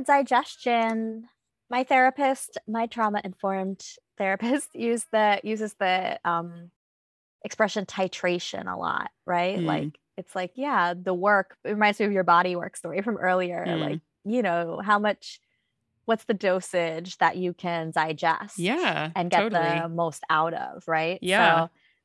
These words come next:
Speaker 1: I like the idea of, like, really working through it chapter by chapter. It feels like the right amount of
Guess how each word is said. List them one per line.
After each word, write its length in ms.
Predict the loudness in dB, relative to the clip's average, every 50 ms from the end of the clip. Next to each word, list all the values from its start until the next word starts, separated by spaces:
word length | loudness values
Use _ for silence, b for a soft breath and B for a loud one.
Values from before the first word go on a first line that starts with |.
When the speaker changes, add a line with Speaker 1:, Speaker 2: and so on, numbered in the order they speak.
| _ 4
Speaker 1:
I 180 | 4 6 6
like 300 | 6 6 4 4 2 -2 -4
the 100 | -2 0
idea 420 | 0 0 -2 -4 -6 -6 -6 -4 -4 -4 -4
of, 120 | -4 -4
like, 200 | -6 -8 -8 -8 _ -4
really 240 | -2 -2 -2 -2
working 400 | -4 -4 -6 -6 -8 -12 -14 -14 -12 -10
through 240 | -8 -8 -6 -6 -8
it 80 | -8 -6
chapter 340 | -2 -2 -2 0 -2 -4 -8
by 120 | -6 -8 -8
chapter. 480 | -8 -8 -8 -8 -8 -8 -8 -6 -6
It 140 | -6 -6 -2 0
feels 220 | 2 2 2 2
like 160 | 0 -2 0
the 120 | 0 -2 0
right 280 | 2 0 0 0 0 -2
amount 320 | -4 -4 -4 -6 -6 -8 -10 -12 -12
of 80 | -14